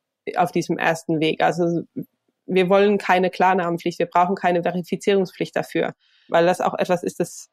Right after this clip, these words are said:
ich und auch die Gesellschaft für Freiheitsrechte natürlich komplett ablehnen. Ich habe auch mit verschiedenen Beratungs-, betroffenen Organisationen gesprochen,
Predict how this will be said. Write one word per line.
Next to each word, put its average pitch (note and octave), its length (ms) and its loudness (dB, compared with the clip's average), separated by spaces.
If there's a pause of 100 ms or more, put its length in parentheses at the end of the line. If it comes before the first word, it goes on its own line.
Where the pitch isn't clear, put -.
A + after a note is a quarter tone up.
(120)
ich A3+ 280 2
und E3+ 120 2
auch E3+ 280 0
die F3 360 0
Gesellschaft F3+ 400 0
für F3 80 -8
Freiheitsrechte F#3 520 0
natürlich F3+ 280 -2
komplett F#3 380 -2
ablehnen. E3 460 -2 (240)
Ich - 120 -4
habe F#3 180 6
auch F3 40 -4
mit G3 120 0
verschiedenen F#3 640 2
Beratungs-, A3 600 2
betroffenen A3 460 0
Organisationen G3 600 0
gesprochen, F#3+ 560 0